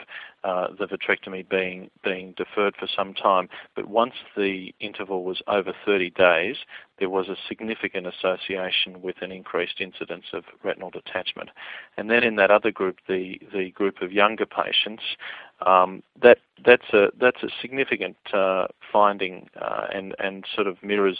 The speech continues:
the findings of some other studies recently looking at patients who have, uh, uncomplicated cataract surgery, where they're finding that younger patients, particularly the under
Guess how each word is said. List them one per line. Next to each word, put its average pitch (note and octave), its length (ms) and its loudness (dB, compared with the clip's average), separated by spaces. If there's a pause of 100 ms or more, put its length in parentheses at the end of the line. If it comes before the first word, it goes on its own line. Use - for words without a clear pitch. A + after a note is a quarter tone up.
(120)
the - 120 -6
findings F#2+ 440 0
of F#2 140 -2 (500)
some G2 120 -2
other F#2+ 200 0 (100)
studies F#2+ 340 0
recently G2 500 -4
looking F#2+ 300 -12
at - 120 -12
patients F#2+ 460 -2 (100)
who F#2+ 160 -4
have, F2+ 320 0 (480)
uh, F2+ 160 -2 (100)
uncomplicated F#2+ 760 0
cataract F#2+ 540 -4
surgery, F#2 460 -2 (280)
where F#2 300 4
they're F#2 240 0
finding G2 340 2
that F2+ 180 -4
younger G2+ 320 -2
patients, - 520 -2
particularly F#2+ 460 -6
the F#2+ 120 -4
under F2 220 -4